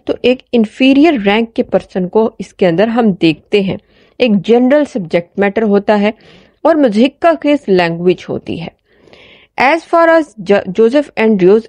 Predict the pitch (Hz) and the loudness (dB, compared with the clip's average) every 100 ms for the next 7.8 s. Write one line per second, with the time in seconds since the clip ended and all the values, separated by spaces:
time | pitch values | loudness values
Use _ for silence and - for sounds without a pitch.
0 | - 202 214 214 - 214 254 269 - 214 | -4 -2 -2 -4 -2 0 0 -2 -4 -4
1 | 208 240 240 220 - _ 226 240 302 294 | -4 -6 -2 -4 -4 _ 0 2 2 0
2 | 285 - - 220 196 - - 254 185 269 | -4 -6 -4 -2 -2 -4 0 2 2 0
3 | - _ _ _ _ 254 254 330 - 330 | -4 _ _ _ _ -4 -2 -2 -2 2
4 | 359 226 185 214 - 202 233 - 262 233 | 2 4 0 0 -4 -6 -6 -2 -2 -2
5 | - 247 185 233 269 _ _ _ - 160 | -2 0 2 -2 -4 _ _ _ -14 -4
6 | 214 226 240 320 - 233 220 226 262 262 | 2 2 2 -2 -2 0 0 2 2 0
7 | - 208 208 208 - 240 254 302 | -2 -2 -2 -4 -2 0 0 -2